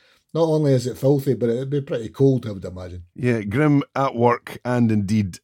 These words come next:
Speaker 2: at home as well. Um, so you were, you were sort of touching in the mid eighteen hundreds, and then the use of explosive, explosives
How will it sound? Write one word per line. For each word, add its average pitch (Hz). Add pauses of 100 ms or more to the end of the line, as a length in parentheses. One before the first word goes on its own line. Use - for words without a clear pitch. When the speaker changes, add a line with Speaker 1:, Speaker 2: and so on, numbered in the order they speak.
(120)
Speaker 2:
at 110
home 101
as 95
well. 98
Um, 139
so -
you 160
were, 151
you 147
were 147
sort 143
of -
touching 175
in 156
the 135
mid 131
eighteen 131
hundreds, 110
and 104
then 101
the 98
use 110
of 101
explosive, 110
explosives 104